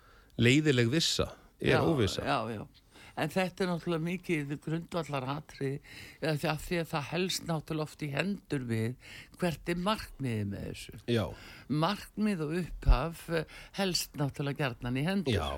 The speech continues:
Speaker 1: já, já, já.
Speaker 2: Og, eh, þannig að það er afar mikilvægt að það verði farið ofan í hvers vegna, eh, eitthvað brást í svona og, og minnsta kosti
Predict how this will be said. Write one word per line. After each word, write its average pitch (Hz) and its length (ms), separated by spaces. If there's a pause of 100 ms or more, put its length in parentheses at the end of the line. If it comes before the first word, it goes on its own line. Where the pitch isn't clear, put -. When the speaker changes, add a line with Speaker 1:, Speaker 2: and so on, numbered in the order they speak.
Speaker 1:
já, 101 200
já, 113 160
já. 90 140 (120)
Speaker 2:
Og, 135 520
eh, 65 760
þannig 139 380
að 147 80
það 151 180
er - 140
afar 160 560
mikilvægt - 760 (180)
að 143 220
það 160 240
verði 170 380 (140)
farið 165 440
ofan 165 320
í 113 140 (480)
hvers 202 400
vegna, 160 560 (520)
eh, 139 300
eitthvað 160 440
brást - 500
í 165 100
svona 135 400 (140)
og, 143 420 (280)
og 156 200
minnsta 175 380
kosti 165 400